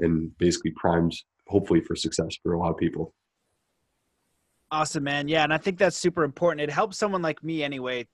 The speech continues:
Speaker 2: to, uh, know what to do, 'cause otherwise, like I said, I'm gonna mash all those things together. And I think that there's just so much misinformation now out there, right, with all the perfect diets.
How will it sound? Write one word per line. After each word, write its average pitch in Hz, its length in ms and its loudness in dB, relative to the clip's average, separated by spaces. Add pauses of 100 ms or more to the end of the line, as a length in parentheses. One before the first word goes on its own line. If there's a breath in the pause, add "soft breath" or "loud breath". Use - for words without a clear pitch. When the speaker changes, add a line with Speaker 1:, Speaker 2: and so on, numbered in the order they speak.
Speaker 2:
to, 131 460 -6 (400 soft breath)
uh, 120 260 -4
know 165 140 0
what 165 120 -2
to 156 80 -14
do, 143 160 -4
'cause 143 200 -6
otherwise, 165 360 2
like 143 140 -4
I 139 60 -4
said, 135 200 -4
I'm 135 80 -6
gonna 131 140 -6
mash 131 340 -4
all 139 120 -4
those 131 180 -6
things 127 220 -12
together. 127 480 -4 (260 soft breath)
And 139 100 -2
I 151 60 2
think 208 220 -4
that 233 180 0
there's 214 320 2
just 175 260 -2
so 202 140 2
much 208 240 -2
misinformation 139 1200 -6
now 123 320 -2
out 127 220 -4
there, 123 200 -2
right, 131 160 0
with 135 160 -8
all 156 300 2
the 151 80 -2
perfect 143 380 -6
diets. 123 500 -4